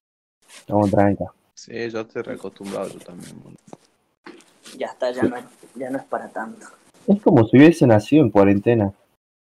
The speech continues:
Speaker 3: Sí. <laughs>
Speaker 2: Renació el nuevo, renació el nuevo.
Speaker 1: Bueno, muchachos, vamos a lo que venimos. ¿Qué estuvieron haciendo esta semana, Mabe?
Speaker 2: Enzo.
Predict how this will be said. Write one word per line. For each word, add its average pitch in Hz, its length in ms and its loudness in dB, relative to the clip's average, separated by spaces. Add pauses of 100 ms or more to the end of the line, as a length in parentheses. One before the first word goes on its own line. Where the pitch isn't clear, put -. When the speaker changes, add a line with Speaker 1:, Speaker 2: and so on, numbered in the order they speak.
(760)
Speaker 3:
Sí. 151 140 -6 (1160)
<laughs> - 640 -2
Speaker 2:
Renació 101 500 -10
el 107 120 -8
nuevo, 98 440 -8
renació 90 440 -16
el 101 60 -14
nuevo. 98 120 2
Speaker 1:
Bueno, 101 260 8
muchachos, 104 440 4 (340)
vamos 127 200 8
a 113 80 8
lo 101 80 2
que 101 100 4
venimos. 104 380 6 (440)
¿Qué - 160 0
estuvieron 120 400 6
haciendo 104 320 2
esta 98 120 2
semana, 101 440 2
Mabe? 101 440 2 (1400)
Speaker 2:
Enzo. 87 400 -14